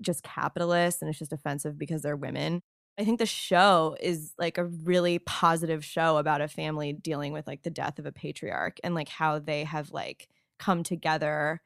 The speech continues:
after that and how it still affects them all the time, and especially as they have kids and, like, with their partners and what kind of men they've chosen and how involved they are in each other's families. Like, my sister and I have always said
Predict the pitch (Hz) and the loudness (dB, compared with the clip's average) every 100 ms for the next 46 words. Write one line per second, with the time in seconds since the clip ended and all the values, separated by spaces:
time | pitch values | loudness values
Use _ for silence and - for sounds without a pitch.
0 | _ _ _ _ _ 185 180 - 180 160 | _ _ _ _ _ 8 8 6 -2 2
1 | 160 160 156 151 - 190 165 165 165 - | 4 4 4 0 0 -2 2 0 0 -4
2 | - 165 160 170 165 - 156 151 156 _ | -2 -2 0 -4 -6 -4 -4 -4 -6 _
3 | 160 156 151 147 - - 170 156 147 151 | 0 0 0 -4 -10 -2 0 0 -2 -4
4 | 151 170 160 - 170 160 165 151 151 147 | -6 -6 -8 -4 -4 -2 -4 -4 -4 -4
5 | 143 147 - 165 143 139 151 147 92 - | -4 -4 -8 -6 -4 -6 -8 -8 -10 -10
6 | 190 170 160 147 170 156 151 147 151 - | -8 -4 -4 -4 -4 -4 -4 -6 -8 -12
7 | _ _ _ 180 - 185 165 160 156 160 | _ _ _ -4 -2 -4 -2 -2 -4 -2
8 | 156 151 - 151 147 151 147 156 160 _ | -4 -6 -8 -6 -6 -6 -6 -6 -10 _
9 | _ _ _ _ _ - 220 180 170 170 | _ _ _ _ _ -4 -2 0 0 0
10 | - 170 156 151 160 147 - 139 165 147 | 0 -4 -2 -2 -4 -6 -6 -8 -8 -10
11 | - 160 160 139 156 165 175 170 180 - | -8 -8 -6 -8 -10 -6 -4 -4 -6 -4
12 | 175 156 156 156 160 156 151 175 156 151 | -2 0 -2 -2 -2 -2 -4 0 0 -2